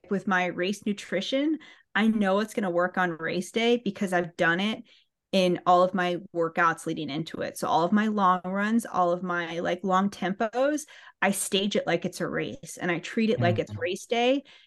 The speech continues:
Speaker 1: And I take it at, and I think this is really important tip too.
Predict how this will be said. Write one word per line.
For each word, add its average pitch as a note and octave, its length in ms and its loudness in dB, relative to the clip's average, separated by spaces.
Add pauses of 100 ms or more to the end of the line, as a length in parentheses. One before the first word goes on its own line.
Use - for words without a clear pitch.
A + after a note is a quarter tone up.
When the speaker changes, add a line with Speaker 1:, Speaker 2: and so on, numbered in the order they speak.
(120)
Speaker 1:
And G3 120 0
I F3+ 80 2
take A3+ 380 -2
it F#3 220 0
at, F3 240 -2
and F#3+ 140 0
I A#3 80 2
think D#4 160 2
this F4 160 2
is C4 100 0
really G3 220 -2
important F3+ 460 -4
tip - 300 -4
too. G3+ 380 -2